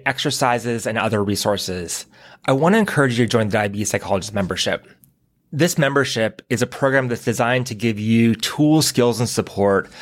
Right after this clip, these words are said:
to integrate things like self-compassion in your life with type one diabetes on a daily basis. Each month we have a theme, and this month it's self-compassion, in-depth support and information and skills and challenges that you can then move forward with.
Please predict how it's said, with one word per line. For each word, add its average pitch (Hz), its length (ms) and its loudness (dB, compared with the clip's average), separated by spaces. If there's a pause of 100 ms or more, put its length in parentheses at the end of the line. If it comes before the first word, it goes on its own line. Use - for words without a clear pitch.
(200)
to - 180 -2
integrate 151 380 2
things 131 180 0
like 117 120 2
self-compassion 110 960 -2 (400)
in 123 120 4
your 127 80 4
life 120 140 2
with - 100 -14
type - 180 -2
one 107 100 0
diabetes 104 420 0
on 98 80 4
a 95 60 0
daily 92 220 2
basis. 87 640 -4 (720)
Each 180 300 2
month 131 240 2
we 123 140 -2
have 107 540 -2 (280)
a 107 100 -4
theme, 90 440 -2 (300)
and 120 160 4
this 139 160 0
month 131 200 2
it's 127 120 2
self-compassion, 104 760 -4 (260)
in-depth 120 420 0
support 113 640 0
and 113 80 -2
information 110 800 0 (260)
and 110 160 0
skills 117 380 0
and 107 100 -2
challenges 135 800 -2 (240)
that 117 60 0
you 117 40 -2
can 123 140 2
then 120 180 0
move 123 180 2
forward 117 280 2
with. 82 280 -2